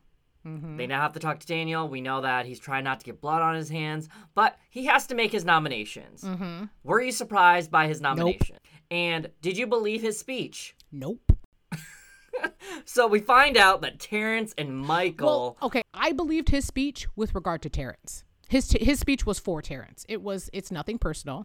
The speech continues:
Speaker 1: It was just that we haven't talked really at all. And so, yeah, Michael, Michael, <laughs> Michael and Terrence were the two that were chosen, and Michael was upset about this.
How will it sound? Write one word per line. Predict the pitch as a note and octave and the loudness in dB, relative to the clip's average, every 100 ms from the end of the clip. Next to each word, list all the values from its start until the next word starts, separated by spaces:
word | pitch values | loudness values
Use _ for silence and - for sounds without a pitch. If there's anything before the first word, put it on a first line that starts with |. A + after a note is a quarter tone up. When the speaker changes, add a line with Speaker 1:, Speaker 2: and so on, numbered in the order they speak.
| _ | _
Speaker 1:
It | F3+ F3 - | -6 -6 -6
was | F#3 - | -8 -6
just | E3+ - | -8 -6
that | D#3 | -6
we | D3+ | -6
haven't | C#3+ C3+ G#3 | -10 -8 -8
talked | - C#3+ - - - | -8 -10 -10 -20 -16
really | D3 C3+ F3 | -10 -6 -2
at | G#3+ | -2
all. | B2+ E3+ - - - | -2 -8 -14 -16 -8
And | A3 | -6
so, | - A#3 A3+ A3 G#3 | -2 0 0 0 -2
yeah, | A#3+ G3+ | -2 -2
Michael, | G#3 C4 C#4 A#3+ - | -2 -2 -2 -4 -4
Michael, | A#3 B3+ B3+ C4 - - - | -4 -4 -4 -6 -4 -2 -2
<laughs> | - - - | -4 -10 -10
Michael | G3+ A#3+ D4+ | -8 -4 -4
and | C#4+ | 0
Terrence | F#3 G#3+ - | -2 -2 -4
were | F#3 F3+ F3+ - _ | -2 -2 -6 -18 _
the | F#3 | -10
two | - E3+ | -4 -4
that | E3 | -4
were | F#3+ | -6
chosen, | - D3+ - D3+ G3 _ | -6 -6 -8 -10 -12 _
and | F#3+ F#3 F#3 F3+ F#3 - - | -12 -8 -8 -8 -10 -12 -12
Michael | E3+ D#3+ F#3+ | -10 -6 -6
was | G3+ | -6
upset | A3+ - F4+ | -8 -4 -4
about | F#4+ E3 - | -2 -6 -6
this. | D3 G3 - | -8 -8 -10